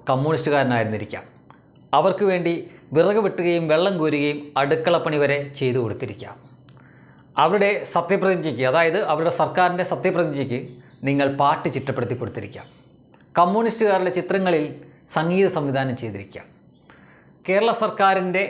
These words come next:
കേരളശ്രീ എന്ന അവാർഡും നിങ്ങൾക്ക് കിട്ടിയിരിക്കാം.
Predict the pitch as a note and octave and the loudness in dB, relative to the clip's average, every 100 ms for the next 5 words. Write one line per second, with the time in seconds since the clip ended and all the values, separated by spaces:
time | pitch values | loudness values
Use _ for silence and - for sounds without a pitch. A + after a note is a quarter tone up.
0 | - - - _ _ - _ - F#3 A3 | -6 -20 -20 _ _ -20 _ 2 4 4
1 | A3 G#3+ G3 F3+ D3+ D#3 D#3+ D#3+ - C#3+ | 0 0 -2 0 0 -2 0 -2 -2 0
2 | D3+ F3 F3 F3 - - C#3 C3+ C3+ B2 | 4 4 2 -2 -8 -6 -2 -2 -2 -4
3 | A#2 A#2+ G#2 - - | -4 -6 -8 -14 -18